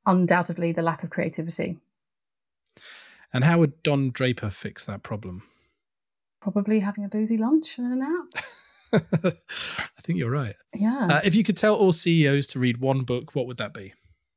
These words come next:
Speaker 1: It's hard to recommend a particular book, but I would say all C E Os should read more marketing books so that they understand the role and importance of marketing better, um, and see us as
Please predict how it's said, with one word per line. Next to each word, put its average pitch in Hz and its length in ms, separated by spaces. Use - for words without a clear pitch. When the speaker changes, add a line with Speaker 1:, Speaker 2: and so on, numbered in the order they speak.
Speaker 1:
It's 226 140
hard 269 220
to 247 80
recommend 226 360
a 175 40
particular 180 360
book, 165 280
but - 80
I 190 80
would 185 100
say 180 240
all 190 140
C 185 220
E 175 40
Os 165 160
should 165 160
read 165 180
more 160 120
marketing 160 480
books - 440
so 175 120
that 160 120
they 180 80
understand 165 680
the 185 80
role 160 260
and 156 100
importance 160 500
of 160 100
marketing 156 320
better, 156 360
um, 170 240
and 170 180
see 165 200
us - 340
as 165 400